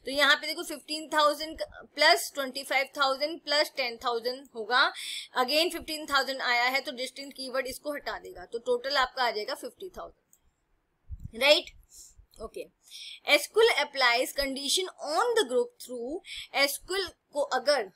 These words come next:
क्या करना है, ग्रुप्स पर कंडीशन को अप्लाई करना है, तो वो, अ, dash clause after groups have been formed, तो ग्रुप बनने के बाद कौन से क्लॉज का यूज़ करेगा, ये मैंने अभी आपको बताया है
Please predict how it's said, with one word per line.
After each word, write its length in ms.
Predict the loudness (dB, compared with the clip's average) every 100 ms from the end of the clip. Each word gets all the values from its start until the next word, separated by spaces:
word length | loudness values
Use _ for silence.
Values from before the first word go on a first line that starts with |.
| _ _ _ _ _ _ 2
क्या 140 | 6 6
करना 260 | 4 0
है, 180 | -8 -8
ग्रुप्स 300 | -4 -4 -4 2
पर 160 | 4 4
कंडीशन 540 | 0 -2 -4 -4 -4
को 120 | -4
अप्लाई 340 | -4 0 0 0
करना 320 | -4 -10 -10
है, 360 | 0 4 4 0 -8 -10 -12 -8 -2
तो 160 | -2
वो, 420 | 0 2 2 0 -6 -20 -20 -16 -6
अ, 180 | -2 0
dash 360 | 6 8 8
clause 340 | 8 8 8 10
after 380 | 8 6 6 4
groups 260 | 2 -2
have 180 | 0 0
been 160 | -2 -6
formed, 380 | -4 -4 -2
तो 320 | -6 -4 -4 -2
ग्रुप 220 | -4 2
बनने 260 | 2 2
के 100 | 2
बाद 200 | 4 4 4
कौन 180 | 0
से 140 | -2 -4
क्लॉज 320 | -2 -2 -2
का 140 | 2
यूज़ 300 | 2 2 -6
करेगा, 300 | -4 -2 0
ये 140 | 0 0
मैंने 200 | -2 -2
अभी 200 | -2 -2
आपको 280 | -2 -2 -6
बताया 380 | -4 -6 -4
है 300 | 0 2 2